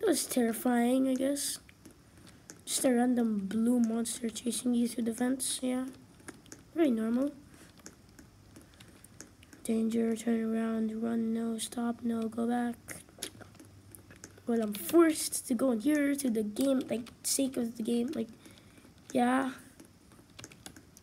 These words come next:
Like, what am I meant to do? I do not, like,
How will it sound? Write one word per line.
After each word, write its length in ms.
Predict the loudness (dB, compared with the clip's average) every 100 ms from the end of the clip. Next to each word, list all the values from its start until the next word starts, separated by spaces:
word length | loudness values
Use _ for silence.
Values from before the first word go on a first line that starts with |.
| -20 -10
Like, 140 | -4 0
what 100 | 2
am 100 | 2
I 60 |
meant 200 | 2 -2
to 60 | -2
do? 300 | 0 0 -4 -12 -20 -20 -20 -20 -20 -20 -20 -20 -20 -20 -20 -20 -20 -20 -20 -8
I 140 | 2 2
do 140 | 4
not, 240 | 0 0 -2
like, 240 | -2